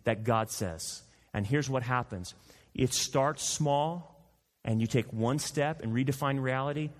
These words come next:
redefine reality, and before you know it, you're in fantasy land. And you are checked out. And no one can talk to you. No one can say anything to you.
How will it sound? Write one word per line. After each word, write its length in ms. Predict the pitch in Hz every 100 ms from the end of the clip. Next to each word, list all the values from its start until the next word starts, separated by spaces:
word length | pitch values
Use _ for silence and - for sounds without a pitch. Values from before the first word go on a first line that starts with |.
| -
redefine 480 | 107 127 135 135 139
reality, 380 | 131 135 147 147
and 100 | 117
before 300 | 110 - 139
you 120 | 151
know 240 | 160 127 127
it, 80 | 127
you're 120 | 113
in 80 | 98
fantasy 480 | - 123 120 -
land. 340 | 95 92 85 85 - _ _ _ _ _ _ _ _ _ _
And 200 | 101 98
you 600 | 98 120 135 156 175 185 - - - _ _ -
are 120 | 92
checked 720 | - - 135 127 127 - - - _ _ _ _ -
out. 540 | - - - - - - _ _ _ _ _ _ _ _ _ _ _ _ _ _ _ _ _ _ _ _ _ _ _
And 160 | 143 143
no 100 | 139
one 140 | 151
can 140 | 160 196
talk 340 | 147 139 139
to 80 | 147
you. 260 | 127 135 160 - - - _ - -
No 140 | 127 135
one 80 | 143
can 140 | 202
say 260 | - 185 160
anything 380 | 160 135 131
to 120 | 123 127
you. 360 | 113 110 131